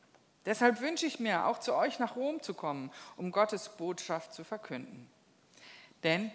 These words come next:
jetzt kommt unser Vers, denn ich schäme mich nicht für die gute Botschaft von Christus. Diese Botschaft ist die Kraft Gottes, die jeden rettet,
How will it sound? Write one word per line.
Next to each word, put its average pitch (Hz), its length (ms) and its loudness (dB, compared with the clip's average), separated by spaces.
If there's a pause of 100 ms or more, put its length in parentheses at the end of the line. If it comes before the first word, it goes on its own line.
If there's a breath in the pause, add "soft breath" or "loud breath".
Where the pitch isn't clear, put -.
jetzt - 220 -12
kommt - 180 -12
unser - 180 -12
Vers, 190 340 -2 (460 loud breath)
denn 233 260 6
ich - 200 -4
schäme 262 300 2
mich 208 180 0
nicht 262 320 4
für 214 120 -4
die 190 80 -6
gute 190 300 -6
Botschaft 147 500 -2
von 170 200 -8
Christus. - 600 -10 (420 loud breath)
Diese 226 260 -2
Botschaft 170 640 -2
ist - 200 -8
die 185 40 -6
Kraft - 480 0
Gottes, 185 420 0
die 165 120 -6
jeden 262 380 0
rettet, 262 520 0